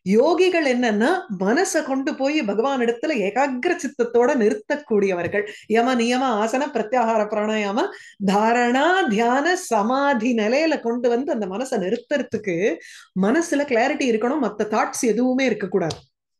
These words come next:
அப்போ மதிபிஹி சமம் பிரசதனம்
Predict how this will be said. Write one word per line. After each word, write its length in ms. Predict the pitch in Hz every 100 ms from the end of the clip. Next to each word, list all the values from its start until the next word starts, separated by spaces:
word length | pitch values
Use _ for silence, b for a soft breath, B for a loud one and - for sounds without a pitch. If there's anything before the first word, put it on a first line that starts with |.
| _ _ _ _ _ B B B B B B B
அப்போ 340 | 196 - 370
மதிபிஹி 920 | 247 214 277 359 370 339 302 320 359 370
சமம் 560 | 370 226 190 254 339 440 - _ _ _ _
பிரசதனம் 680 | 240 208 214 254 269 294 370